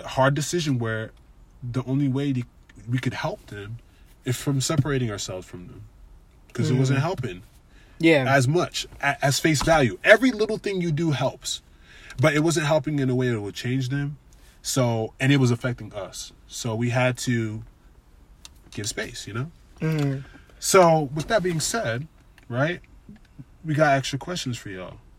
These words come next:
Speaker 2: Mm-hmm.
Speaker 1: Uh, my, my first question would be, what do you define as a friend, and how do you find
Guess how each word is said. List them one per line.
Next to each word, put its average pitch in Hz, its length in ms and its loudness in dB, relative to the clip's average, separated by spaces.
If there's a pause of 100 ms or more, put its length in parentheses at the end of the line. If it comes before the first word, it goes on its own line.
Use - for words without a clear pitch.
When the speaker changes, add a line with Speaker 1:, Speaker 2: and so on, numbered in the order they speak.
(140)
Speaker 2:
Mm-hmm. 143 340 0 (680)
Speaker 1:
Uh, 117 220 2
my, 110 180 2
my 113 220 -2
first 127 200 -2
question 123 220 -4
would 110 80 -6
be, 107 180 -8 (440)
what 180 420 6 (140)
do 139 100 4
you 160 100 4
define 143 340 0
as 123 100 0
a 120 40 -2
friend, 131 420 0
and 113 100 -10
how 143 240 0
do 139 80 0
you 131 140 2
find 120 520 -6